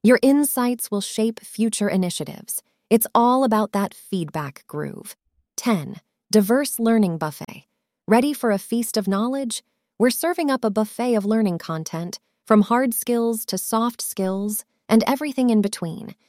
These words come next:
It's like having a menu where every course is a winner. Eleven, mentorship magic, the magic of mentorship. We're pairing experienced wizards with those eager to learn spells, I mean skills.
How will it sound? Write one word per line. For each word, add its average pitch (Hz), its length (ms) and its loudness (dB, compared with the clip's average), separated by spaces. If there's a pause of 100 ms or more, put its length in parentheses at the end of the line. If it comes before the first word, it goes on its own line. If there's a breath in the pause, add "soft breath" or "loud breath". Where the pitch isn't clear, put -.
(340)
It's 240 140 2
like 269 140 2
having 247 260 4
a 220 40 8
menu 220 520 6
where 196 200 0
every 220 280 2
course 202 480 -2
is 185 100 -2
a 185 80 2
winner. 175 420 -2 (800)
Eleven, 220 520 0 (440)
mentorship 262 760 2
magic, 180 600 -4 (220)
the 226 120 6
magic 233 680 2
of 208 140 0
mentorship. 185 760 -2 (440)
We're 262 140 2
pairing 277 440 0
experienced 240 760 0
wizards 190 420 0
with 196 180 -4
those 214 300 2
eager 233 300 0
to 214 140 0
learn 202 240 2
spells, - 560 -6 (280)
I 254 120 6
mean 220 160 8
skills. - 580 -4